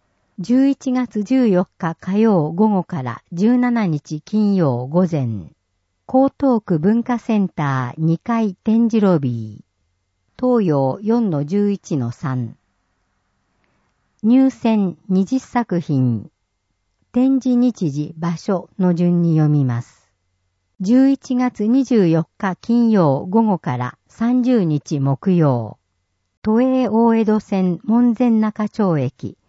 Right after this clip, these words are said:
門前仲町二の五の二。十二月一日金曜午後から七日木曜。都営大江戸線清澄白河駅。白河一の七の十四。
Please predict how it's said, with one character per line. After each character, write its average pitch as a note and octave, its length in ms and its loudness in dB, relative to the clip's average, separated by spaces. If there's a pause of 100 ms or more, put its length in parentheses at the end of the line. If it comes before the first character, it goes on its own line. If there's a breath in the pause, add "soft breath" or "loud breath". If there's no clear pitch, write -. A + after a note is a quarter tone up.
(480)
門 A#3 320 2
前 B3 120 0
仲 G#3+ 400 -4
町 D3 340 -4 (100)
二 B3+ 140 0
の F#3+ 160 0
五 F3+ 180 -2
の C3 180 -2
二。 B2+ 260 -2 (1300)
十 A#3+ 280 2
二 B3+ 160 0
月 B3 320 -4
一 A#3 280 0
日 A3 300 -4
金 A3+ 320 2
曜 E3+ 320 4
午 G3 140 0
後 G#3+ 160 2
か D#3 180 -8
ら C3 240 -8
七 F3 320 0
日 E3+ 220 -2
木 D#3+ 360 0
曜。 C3+ 460 0 (560)
都 A3 220 2
営 B3 280 2
大 A3+ 280 4
江 G#3+ 120 2
戸 G3+ 140 2
線 E3+ 400 0
清 B3 300 2
澄 A3+ 300 0
白 G#3 280 -4
河 F3 300 -2
駅。 B2 440 -6 (680)
白 A3 300 -6
河 C3 420 -8
一 - 260 -12
の A3 140 -2
七 F3+ 320 -4
の C#3 160 -6
十 D#3 240 0
四。 C3 340 -2